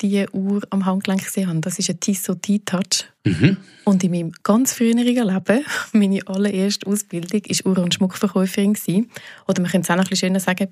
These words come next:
Speaker 1: Bijouterieverkäuferin. <laughs> Und ich habe jedes Mal so Freude gehabt, wenn ich genau das Modell verkauft habe, und zwar mit dem orangen Kautschukband. Ich habe mir gefunden, mega cool, wenn sich jemand getraut hat, die
Speaker 2: <laughs>
Speaker 1: anzulegen.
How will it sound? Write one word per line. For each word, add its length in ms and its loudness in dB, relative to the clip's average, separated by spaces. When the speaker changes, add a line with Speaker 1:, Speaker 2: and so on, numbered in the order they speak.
Speaker 1:
Bijouterieverkäuferin. 1300 -6
<laughs> 800 -16
Und 240 4
ich 140 4
habe 120 4
jedes 360 2
Mal 340 2
so 400 2
Freude 400 -2
gehabt, 380 0
wenn 100 0
ich 140 -6
genau 360 2
das 260 -2
Modell 300 0
verkauft 420 -2
habe, 100 0
und 160 -6
zwar 160 0
mit 320 -2
dem 400 2
orangen 440 2
Kautschukband. 760 -4
Ich 100 -6
habe 140 2
mir 80 2
gefunden, 400 0
mega 400 2
cool, 260 2
wenn 120 2
sich 140 -2
jemand 220 0
getraut 400 2
hat, 160 2
die 120 6
Speaker 2:
<laughs> 40 4
Speaker 1:
anzulegen. 640 4